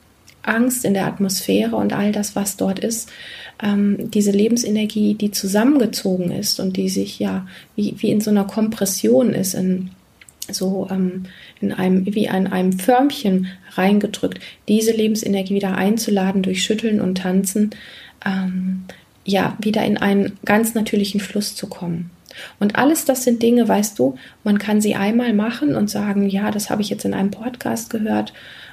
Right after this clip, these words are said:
ähm, das ist eine nette Sache, aber wozu ich dich einladen möchte, ist,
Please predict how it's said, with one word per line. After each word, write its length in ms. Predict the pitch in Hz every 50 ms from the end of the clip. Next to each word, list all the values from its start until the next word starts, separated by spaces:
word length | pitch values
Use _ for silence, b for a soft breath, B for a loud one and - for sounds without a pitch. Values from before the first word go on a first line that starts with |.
| B B 214
ähm, 360 | 202 196 190 196 202 190 190
das 240 | 202 202 202 - -
ist 180 | 190 208 - -
eine 120 | 214 208
nette 280 | 202 202 202 208 214 208
Sache, 420 | - 202 208 208 - 254 262 254 B B B B B B
aber 300 | - 208 202 202 202 202
wozu 360 | 202 196 190 - - - 185 -
ich 140 | 247 240 -
dich 240 | 285 277 269 - 214
einladen 540 | 214 220 220 214 208 196 196 196 202 196
möchte, 320 | 190 196 190 190 - - -
ist, 240 | - 196 - -